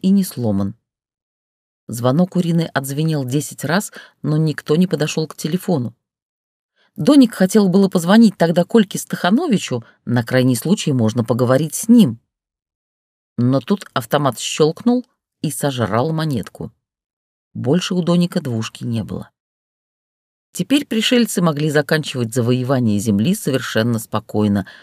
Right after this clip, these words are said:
потому что Доник был нейтрализован.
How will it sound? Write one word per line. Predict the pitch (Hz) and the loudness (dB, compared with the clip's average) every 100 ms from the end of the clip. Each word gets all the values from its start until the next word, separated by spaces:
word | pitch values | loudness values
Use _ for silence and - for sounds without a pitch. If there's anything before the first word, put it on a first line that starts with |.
| _ | _
потому | - 120 117 113 | -4 0 2 0
что | - 110 | 0 0
Доник | 107 139 180 214 226 | 2 2 4 4 2
был | 123 139 143 - _ - | -2 0 0 -4 _ -6
нейтрализован. | 127 120 123 110 110 110 95 85 107 | -4 -2 0 0 0 0 -2 -2 -10